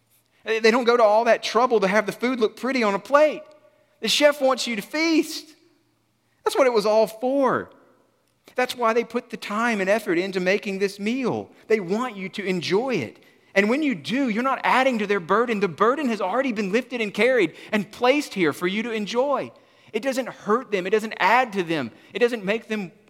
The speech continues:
weary of you for you to sit down and feast.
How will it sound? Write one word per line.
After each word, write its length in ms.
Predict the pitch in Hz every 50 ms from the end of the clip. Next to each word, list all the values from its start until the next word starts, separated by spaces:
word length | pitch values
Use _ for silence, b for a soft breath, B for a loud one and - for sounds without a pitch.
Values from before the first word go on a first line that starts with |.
| _ _ _ _
weary 480 | 156 147 160 202 240 269 285 285 247
of 120 | 202 160 156
you 120 | 170 160
for 100 | 147 185
you 60 | 185 208
to 80 | 208
sit 260 | 175 - - 240 254 170
down 220 | 220 214 233 247
and 140 | 254 247 240
feast. 640 | - 294 330 349 330 254 160 - - - - - -